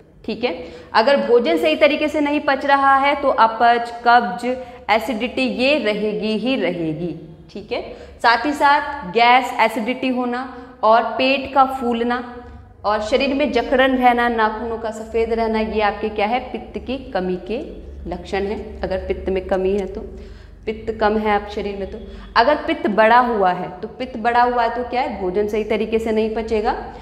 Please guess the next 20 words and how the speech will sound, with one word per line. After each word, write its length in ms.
जलन, 400
आपको 380
हमेशा 360
एक 200
जलन 280
रहेगी, 300
आपके 240
food 340
pipe 260
में, 80
एक 180
आहार 340
नली 260
में 120
आपको 260
हमेशा 380
एक 140
जलन 320
महसूस 520
होगी। 240